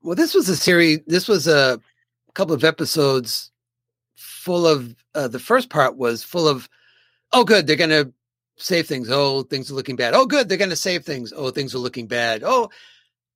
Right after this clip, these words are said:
when we got to the end of part one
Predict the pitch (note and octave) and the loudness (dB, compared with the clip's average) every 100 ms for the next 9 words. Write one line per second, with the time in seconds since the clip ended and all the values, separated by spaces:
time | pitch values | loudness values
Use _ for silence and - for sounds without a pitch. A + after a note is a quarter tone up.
0 | _ _ - - F#3 E3+ G#3+ C4+ B3+ A3 | _ _ -20 -20 -8 0 2 2 -2 -2
1 | F3+ F3+ C3+ - - _ _ _ _ _ | 2 4 2 -2 -18 _ _ _ _ _
2 | _ _ _ _ _ _ _ - D3+ D3 | _ _ _ _ _ _ _ -8 -4 0
3 | E3 E3 D3 B2+ _ - D3 C#3+ C3 C3 | 0 2 0 -2 _ -2 0 0 -4 -4
4 | A#2 F#2 E2 | -4 -6 -18